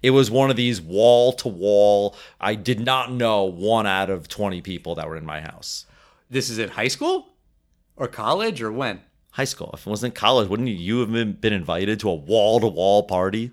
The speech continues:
Speaker 2: I would hope so. I didn't realize you were so cool in high school.
Speaker 1: I was not, but I, <laughs> I had, this is one of those things where there was a house to go to. I do remember walking through the party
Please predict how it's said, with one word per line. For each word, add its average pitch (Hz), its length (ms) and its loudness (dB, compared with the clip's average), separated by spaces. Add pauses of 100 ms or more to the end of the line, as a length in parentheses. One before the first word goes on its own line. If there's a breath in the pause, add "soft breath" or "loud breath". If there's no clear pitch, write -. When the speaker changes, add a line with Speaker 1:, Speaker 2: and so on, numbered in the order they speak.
(160)
Speaker 2:
I 143 120 -2
would 113 200 -6
hope - 320 -4
so. 92 300 -6 (460 loud breath)
I 123 120 -2
didn't 220 320 -4
realize 208 320 -2
you 214 40 -6
were 208 60 -4
so 214 220 -6
cool 220 240 -4
in 208 80 -4
high 226 100 -2
school. 147 420 -6
Speaker 1:
I 85 180 -4
was 78 200 -12
not, 90 540 2 (160)
but 104 120 2
I, 104 100 6
<laughs> - 120 0 (400)
I 202 440 4
had, 117 240 2 (280 loud breath)
this 160 160 4
is 175 80 -2
one 180 140 6
of 170 80 8
those 160 160 4
things 147 340 2
where 127 420 6 (200 loud breath)
there 131 260 4
was 135 180 2 (200)
a 135 340 6
house 127 400 2
to 123 100 -6
go 120 280 6
to. 85 500 -2 (220 loud breath)
I 170 100 8
do 170 380 4
remember 143 880 4 (160 loud breath)
walking 123 420 4
through 139 180 2
the 131 80 2
party 117 540 2